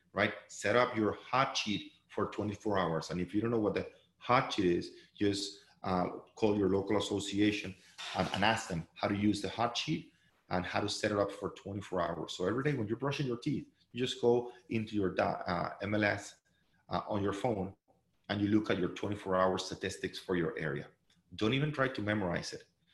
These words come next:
By the third, fourth week, you'll start to realize a pattern, right? And immediately it will come up to you in a presentation, like with songs, right? When was the last time you tried to memorize a song? Song, you don't.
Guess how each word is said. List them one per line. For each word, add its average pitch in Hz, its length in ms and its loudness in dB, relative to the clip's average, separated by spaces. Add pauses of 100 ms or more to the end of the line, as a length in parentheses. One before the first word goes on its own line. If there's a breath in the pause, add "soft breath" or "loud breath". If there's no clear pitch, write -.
(440 soft breath)
By 95 140 4
the 92 100 4
third, 127 420 2
fourth 117 340 2
week, 135 380 -2
you'll 92 160 -2
start 104 360 -2
to 101 100 -6
realize 98 580 2
a 85 120 -6
pattern, - 480 -6 (420)
right? 92 180 0 (280 loud breath)
And 87 100 0
immediately 101 540 0 (180)
it 92 80 -4
will 92 100 2
come 104 220 0
up 101 160 2
to 92 100 -2
you 87 240 0 (220 loud breath)
in 92 100 -4
a 87 60 -4
presentation, 90 680 -4 (320)
like 92 120 0
with 92 180 -4
songs, 95 420 0
right? 101 220 2
When 104 140 0
was 123 140 0
the - 60 -2
last 113 200 0
time 117 160 0 (120)
you 104 120 -2
tried 104 320 -2
to 101 160 -2
memorize 101 500 0
a 90 120 0
song? 95 260 0 (420 loud breath)
Song, 107 380 4 (240 loud breath)
you 117 80 4
don't. 120 400 2